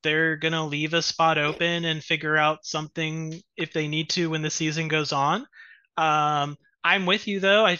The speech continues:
I feel like J T A was kind of like a no-brainer, end-of-the-bench veteran plug-in, but maybe they feel like that, um, that, you know, he,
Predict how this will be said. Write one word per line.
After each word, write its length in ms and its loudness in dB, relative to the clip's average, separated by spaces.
I 120 -4
feel 220 -2
like 160 2
J 180 2
T 240 -2
A 260 2
was 240 -6
kind 260 -2
of 160 -4
like 240 0
a 100 -4
no-brainer, 840 -2
end-of-the-bench 580 -2
veteran 460 -2
plug-in, 520 -2
but 280 -2
maybe 380 -2
they 200 2
feel 320 -4
like 380 -2
that, 300 2
um, 560 -2
that, 300 0
you 160 0
know, 160 0
he, 200 -10